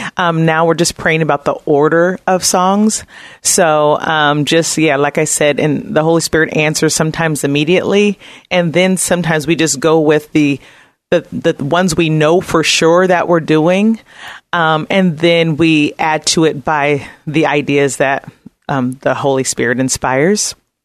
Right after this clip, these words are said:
So on that night, there's gonna be some, you know, praise and worship kinds of songs, but then a lot of our Christmas arrangements, um, that we do. One in particular that's been a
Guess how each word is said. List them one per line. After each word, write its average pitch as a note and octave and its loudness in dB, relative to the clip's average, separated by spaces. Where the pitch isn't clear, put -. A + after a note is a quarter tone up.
So D3+ 0
on F3 0
that F3 0
night, D#3 0
there's F3+ 0
gonna F3+ 2
be D#3 2
some, D3 -2
you C3+ 0
know, B2+ 0
praise D#3 -2
and D#3 0
worship D#3 0
kinds D3 -2
of D#3+ -2
songs, E3+ 0
but - -4
then F3+ 2
a E3 -2
lot D#3 2
of D#3+ 0
our D#3+ 0
Christmas F3 -2
arrangements, D#3+ -2
um, F3+ 0
that E3 2
we D#3+ 2
do. E3 2
One E3 0
in E3+ -2
particular E3 0
that's D3 0
been D3+ 0
a C3+ -2